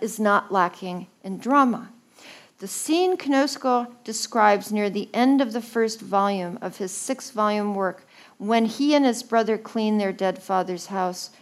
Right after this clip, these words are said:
encrusted with filth, is among the most powerful passages of fiction I have read in years.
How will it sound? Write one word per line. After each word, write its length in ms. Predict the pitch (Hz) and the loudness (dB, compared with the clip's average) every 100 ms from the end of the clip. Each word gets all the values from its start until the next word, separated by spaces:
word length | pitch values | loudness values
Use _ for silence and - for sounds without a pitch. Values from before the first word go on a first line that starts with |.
| _ | _
encrusted 640 | 190 196 - 214 208 - 196 | -12 -12 -4 -4 -4 -8 -8
with 220 | 190 185 | -8 -8
filth, 400 | - - 160 - _ _ _ - _ - | -12 -12 -12 -12 _ _ _ -20 _ -14
is 160 | 180 | -8
among 460 | 190 208 220 226 226 | -2 2 2 2 -2
the 120 | 214 | -4
most 380 | 190 202 202 - | -2 -2 -4 -12
powerful 680 | - 240 247 240 233 226 - | -4 0 0 0 -6 -8 -14
passages 680 | - 220 208 208 190 202 180 | -6 -4 -4 -6 -8 -10 -10
of 180 | - 180 | -14 -18
fiction 600 | - 185 - - 180 175 - _ _ | -14 -14 -12 -12 -10 -12 -16 _ _
I 140 | - 190 | -8 -8
have 340 | 170 202 - | -8 -12 -12
read 280 | 180 165 190 | -12 -12 -12
in 260 | - 190 185 | -12 -12 -10
years. 640 | 185 - - - - - | -10 -12 -16 -20 -20 -20